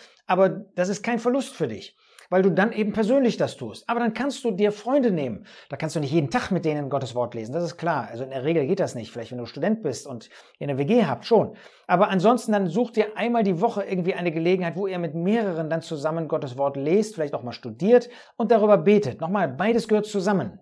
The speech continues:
Gebet und das Lesen des Wortes Gottes. Oder du hast einen trägen Vater. Leider sind wir Väter manchmal sehr träge, sehr nachlässig und nehmen jede Gelegenheit wahr, wo wir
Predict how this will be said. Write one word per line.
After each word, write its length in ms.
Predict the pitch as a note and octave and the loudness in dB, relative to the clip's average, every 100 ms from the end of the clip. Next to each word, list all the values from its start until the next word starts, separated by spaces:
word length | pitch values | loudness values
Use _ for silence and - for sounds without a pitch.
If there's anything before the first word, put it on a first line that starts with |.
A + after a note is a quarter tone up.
| _ | _
Gebet 500 | C3+ C#3 E3 E3+ - | -8 -2 -2 -2 -12
und 80 | D#3 | -10
das 200 | C#3 - | -10 -8
Lesen 260 | C3 C3+ C#3 | -8 -8 -8
des 80 | - | -8
Wortes 260 | B2+ B2 | -8 -8
Gottes. 340 | A#2 G2 - _ - - _ _ | -12 -12 -16 _ -20 -20 _ _
Oder 180 | - B3 | 4 6
du 120 | E3 | 6
hast 300 | D3 C#3+ - | 4 -2 -8
einen 240 | D3 C#3 C#3 | -8 -8 -10
trägen 400 | - D3+ F#3 C#3+ | -10 -6 -6 -6
Vater. 460 | - A#2+ - F2+ - _ _ _ _ - | -10 -10 -12 -16 -20 _ _ _ _ -6
Leider 240 | C#3 F3+ | 0 2
sind 180 | E3+ A#3 | 2 2
wir 100 | G#3 | 2
Väter 300 | - D#3 C#3+ | 0 -2 -2
manchmal 340 | C#3 C3 C3+ | -4 -6 -8
sehr 240 | B2+ D3 F#3+ | -6 -2 -2
träge, 640 | F#3+ C3+ A#2 G#2+ F2 - | -4 -8 -8 -8 -14 -16
sehr 200 | B2 D#3+ | -6 -4
nachlässig 840 | E3+ E3+ G3 F#3+ C3 A2+ G#2 - - - _ | -2 -2 -4 -4 -6 -6 -12 -14 -18 -20 _
und 100 | D#3 | -6
nehmen 180 | D#3+ F3+ | -2 0
jede 240 | E3+ A3+ A3 | 2 2 4
Gelegenheit 560 | F#3 G3+ G#3+ F3 C#3 | 4 2 2 -2 -4
wahr, 260 | C#3 F3 F#3 | -6 -4 -2
wo 120 | F3 | -2
wir 180 | F#3 | -4